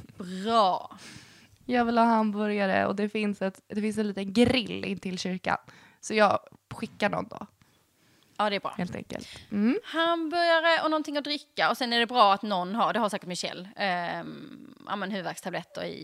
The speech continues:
Speaker 2: i en väska liksom. För många f-
Speaker 1: Ja.
Speaker 2: blir lite urladdade och får ont i huvudet då liksom.
Speaker 1: Ja, precis.
Speaker 2: Eh, både ni och tärnor och marskalkar. Det är väldigt vanligt att det är tärnorna också som,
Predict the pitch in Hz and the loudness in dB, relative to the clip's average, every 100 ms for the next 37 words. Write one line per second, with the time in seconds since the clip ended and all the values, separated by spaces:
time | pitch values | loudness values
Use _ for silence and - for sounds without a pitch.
0 | - 180 170 175 - - - - - 202 | -10 -10 -8 -10 -12 -14 -14 -20 -10 -6
1 | 202 190 190 262 220 208 202 - 240 208 | -4 -4 2 4 4 2 -2 -2 0 2
2 | 185 180 185 185 - 170 170 190 190 202 | 2 0 0 -2 -2 -4 -4 -6 -6 -6
3 | 175 170 139 - - - - - - 233 | -6 -8 -8 -8 -14 -16 -10 -10 -2 0
4 | 214 202 208 - 190 175 180 180 170 233 | 2 -2 -6 -2 2 2 2 0 0 4
5 | 277 269 311 247 208 - 277 262 247 208 | 6 6 4 4 2 2 6 8 8 4
6 | 214 208 220 226 294 - - - - 226 | 2 -2 -2 4 4 4 -4 -6 -6 -6
7 | 220 220 214 226 233 208 - 220 202 190 | -4 -4 -6 -6 -6 -8 -8 -8 -8 -10
8 | 208 196 208 196 165 202 - - 156 147 | -10 -8 -8 -8 -10 -12 -14 -16 -14 -14
9 | 185 | -16